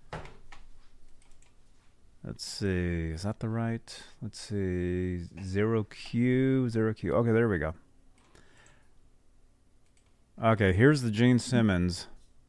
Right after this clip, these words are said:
The Gene Simmons demos. Right there. It should be anyway. That's what I Googled.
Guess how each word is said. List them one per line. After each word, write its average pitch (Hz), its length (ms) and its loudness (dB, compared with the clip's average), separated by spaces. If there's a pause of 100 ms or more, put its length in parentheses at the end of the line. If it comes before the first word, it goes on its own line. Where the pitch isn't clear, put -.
(1500)
The 107 60 -10
Gene 101 320 0
Simmons 90 480 -4
demos. 76 840 -8 (1900)
Right 90 180 -8
there. 78 300 -10
It 113 60 -8
should 196 220 10
be 80 140 2
anyway. 73 240 -8
That's 104 160 -4
what 107 120 -2
I 71 80 -4
Googled. 73 400 -8